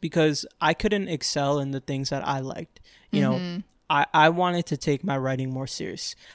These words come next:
Speaker 1: I can't take my writing more ser-, serious if I'm just surrounding myself with people who just get into trouble all day long.
Speaker 2: Right.
Speaker 1: You know, I, I can't,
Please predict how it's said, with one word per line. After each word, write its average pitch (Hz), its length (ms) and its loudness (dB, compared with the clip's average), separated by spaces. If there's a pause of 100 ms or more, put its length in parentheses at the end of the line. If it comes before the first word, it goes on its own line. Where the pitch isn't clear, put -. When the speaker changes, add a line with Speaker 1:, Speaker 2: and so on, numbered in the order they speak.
(120)
Speaker 1:
I 151 80 -4
can't 180 240 0
take 180 160 0
my 160 120 2
writing 143 360 2
more 139 100 -4
ser-, 139 260 -2 (420)
serious 143 520 0
if 147 160 -6
I'm 139 220 -2
just 139 320 -4 (240)
surrounding 139 480 4
myself 139 420 0
with 139 120 -2
people 143 280 0
who 135 80 -2
just 135 220 -2
get 139 120 2
into 131 160 -4
trouble 135 540 -2
all 143 180 2
day - 140 -2
long. 185 300 -2
Speaker 2:
Right. 185 200 -4
Speaker 1:
You 156 80 -2
know, 135 120 2
I, 139 200 4
I 151 120 4
can't, 151 480 0